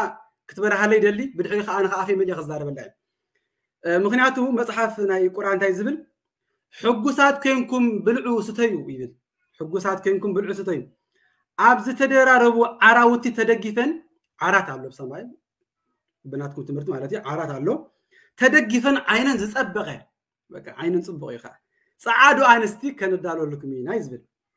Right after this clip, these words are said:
ሱራ ምዕራፍ ሓምሳን ክልተን ቁፅሪ ዓሰርተ ትሽዓተ ክሳብ ዒስራን ኣርባዕተን ዘሎ ሕጂ ጸዓዱ ኣንስቲ ኣለዋ። ኣነሲ ከም ናተይ ሓሳብ እቲ ናትኩም ኣላህ ብጣዕሚ ንዘፍቅረኩም።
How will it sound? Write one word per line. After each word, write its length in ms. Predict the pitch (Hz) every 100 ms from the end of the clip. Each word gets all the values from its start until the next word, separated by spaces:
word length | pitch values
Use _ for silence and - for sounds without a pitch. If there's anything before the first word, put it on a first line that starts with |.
| _
ሱራ 200 | - 180 233
ምዕራፍ 280 | 190 180 175
ሓምሳን 320 | 190 190 226
ክልተን 380 | 240 240 254 269 - _ _
ቁፅሪ 240 | _ 180 180
ዓሰርተ 340 | 180 185 190 196
ትሽዓተ 380 | - 190 208 127
ክሳብ 280 | 107 - 202
ዒስራን 260 | - - 220
ኣርባዕተን 260 | 180 147 143
ዘሎ 140 | 131 120 _ _ _ _ _
ሕጂ 140 | 190 185 269
ጸዓዱ 400 | 226 202 214 240 220
ኣንስቲ 340 | 202 196 185 185
ኣለዋ። 240 | 170 143 113 107 _ _ _
ኣነሲ 220 | 160 180 208
ከም 160 | 170
ናተይ 220 | 165 160
ሓሳብ 280 | 143 160 240 - _ _ _ _ _ _
እቲ 140 | -
ናትኩም 320 | 160 160 175
ኣላህ 220 | 160 160
ብጣዕሚ 260 | 156 160 170
ንዘፍቅረኩም። 640 | 160 143 147 185 160 165